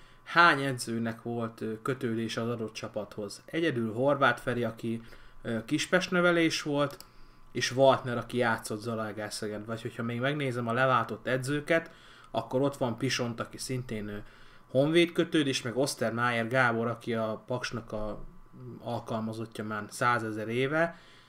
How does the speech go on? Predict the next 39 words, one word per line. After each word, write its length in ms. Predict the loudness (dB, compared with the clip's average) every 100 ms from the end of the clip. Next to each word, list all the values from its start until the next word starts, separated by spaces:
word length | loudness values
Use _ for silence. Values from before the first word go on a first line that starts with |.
| -14
de 120 | -4 0
hogy 100 | 2
rajtuk 380 | 4 2 0
kívül 680 | 0 2 2 4 4 2 -2 -10 -20 -20 -6
egyik, 320 | 0 0 0
jó, 180 | 2 2
még 120 | 2
Csizmadia, 580 | 0 0 0 0 2 0
aki 200 | 0 -2
meg 200 | -4 -6 -10 -16 -8
utolsó 380 | -4 -2 -2 2
három 340 | 4 4 2
évében 540 | -2 -2 -2 -4 -6 -4
Budafokon 520 | -4 -4 -6 -6 -2
játszott, 420 | 0 0 0 0
de 100 | 2
hogy 180 | 2 0 -8 -14 -16 -4
egyébként 420 | 0 2 2 0
nincs 240 | 2 2 4
az 180 | 2
meg 380 | 2 0 -2 -6 -4
egyik 380 | -2 0 0
edzőnél 520 | 2 2 0 -2 -2 -4
se, 180 | -2
hogy 180 | -2 -2
neki, 420 | -2 -2 -2 -4 -8
fú, 320 | -8 -4 -2 -2
mekkora 440 | -6 -6 -8 -4
kötődésnek 640 | -4 -2 -4 -4 -6 -6
kell 160 | -4 -2
lennie, 340 | 0 -2 -2
ez 120 | -2
csak 180 | -4 0
nálunk 480 | 8 8 8 4 -4
ilyen 180 | -2 0
elvárás 640 | 0 2 0 0 -2 -2
már 280 | -2 -2 -2 -8 -20 -20 -20 -18 -2
évtizedek 680 | 0 0 0 -2 -2 0 0
óta, 540 | -2 0 2 2